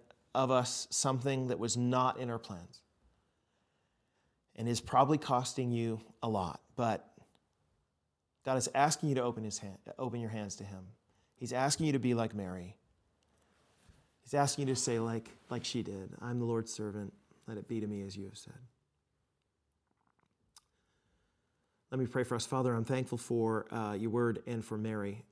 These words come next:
and for what an example she is of faithfulness and discipleship and true devotion to you.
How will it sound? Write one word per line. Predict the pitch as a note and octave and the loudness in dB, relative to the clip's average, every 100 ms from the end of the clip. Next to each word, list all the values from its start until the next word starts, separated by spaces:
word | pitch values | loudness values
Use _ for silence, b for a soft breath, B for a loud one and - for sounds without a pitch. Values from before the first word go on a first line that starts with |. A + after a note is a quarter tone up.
| _ - | _ -12
and | A2 G#2+ | -10 -10
for | - A#2+ | -2 0
what | A2+ B2 | 2 0
an | A2+ | 0
example | G#2 B2+ C3 B2 | -2 -2 -2 -4
she | - A#2 | -2 0
is | A#2+ A2 - - | 0 0 -4 -8
of | A2+ G#2+ G2 | -6 -6 -8
faithfulness | - C3 B2+ C#3+ C3+ C3 - - | -2 -2 0 -2 -2 -2 -4 -6
and | A2+ G2+ | -10 -8
discipleship | G2+ - B2 B2 C3 - B2+ A#2+ - - | -6 -2 -2 -2 -2 0 -2 -4 -20 -12
and | A2 G2+ G2+ - | -10 -8 -8 -10
true | - - C#3 | -6 0 2
devotion | B2+ A#2 A2+ A2+ | 4 2 0 -4
to | G#2+ | -4
you. | G#2 G2+ | -4 -4